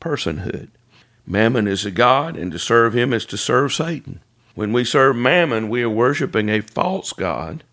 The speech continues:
and this is idolatry. Now, what does the Bible say about idolatry? Well, in Exodus twenty, beginning in verse four, "You shall not make for yourself a carved image,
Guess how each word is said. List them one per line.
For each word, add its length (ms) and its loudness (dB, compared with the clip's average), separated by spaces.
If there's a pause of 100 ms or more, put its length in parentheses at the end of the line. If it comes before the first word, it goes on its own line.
and 200 -2
this 280 2
is 320 -2 (100)
idolatry. 800 0 (100)
Now, 140 -6
what 220 0
does 160 -4
the 60 -4
Bible 360 -2
say 400 -6 (440)
about 320 2
idolatry? 720 2 (120)
Well, 240 4
in 140 4
Exodus 540 2
twenty, 400 2
beginning 480 4
in 100 2
verse 260 2
four, 380 2
"You 180 2
shall 200 0
not 260 0
make 220 2
for 100 -2
yourself 500 0
a 60 -10
carved 400 0
image, 500 -2